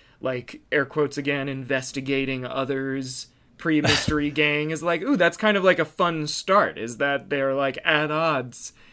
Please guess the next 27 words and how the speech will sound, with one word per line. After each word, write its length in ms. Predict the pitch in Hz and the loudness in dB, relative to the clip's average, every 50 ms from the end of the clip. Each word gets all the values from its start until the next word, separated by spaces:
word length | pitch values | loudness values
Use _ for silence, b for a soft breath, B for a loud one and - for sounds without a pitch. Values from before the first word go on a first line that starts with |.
| b b b b | b b b b
in 140 | - 139 139 | -6 -4 -2
this 220 | 135 131 127 131 | -2 -2 -4 -4
weird 260 | 135 139 139 131 123 123 | -2 -2 0 0 0 0
way. 380 | 131 135 131 127 123 123 123 b b b b b b b b 214 | 0 0 2 2 0 -2 -4 b b b b b b b b 4
But 80 | 220 220 | 6 8
whatever, 400 | 220 202 143 127 117 117 113 117 | 8 8 8 8 6 4 4 4
it's, 380 | 143 156 151 - - - - - _ _ | 6 4 4 2 -2 -8 -10 -14 _ _
it's 160 | - 180 151 - | 2 4 4 4
fine. 480 | - 143 127 120 123 127 127 131 - - - | 2 0 0 0 -2 -4 -6 -8 -10 -6 -4
The 100 | 170 156 | 0 6
second 280 | - 185 180 170 175 | 8 8 8 8 6
episode 420 | 175 170 175 170 160 175 165 156 131 | 4 4 2 2 4 4 4 4 6
did 240 | 151 151 151 147 - | 6 6 6 6 4
kind 240 | 165 156 156 151 | 0 2 2 2
of 80 | 151 139 | 2 2
win 180 | 147 147 143 143 | 0 0 0 0
me 140 | 143 139 | 0 2
over 240 | 135 131 123 127 123 | 2 0 0 -2 -4
too, 340 | 104 - 135 131 120 120 120 | -4 -2 -2 0 0 0 0
and 100 | 123 127 | -2 -4
I, 280 | 127 123 120 123 120 117 - - - | -4 -4 -4 -4 -6 -8 -10 -14 -14
I 140 | - 113 113 | -8 -6 -4
appreciated 720 | 113 113 - - 131 127 120 - 120 107 101 92 92 90 92 | -4 -6 -4 -4 -4 -4 -4 -4 -4 -4 -4 -4 -6 -8 -8
that. 220 | 95 95 95 - - | -8 -8 -8 -10 -10
How 200 | - 139 175 214 | -4 0 2 4
does 160 | 320 311 277 | 4 4 4
it, 200 | 320 269 - - | 4 2 2 0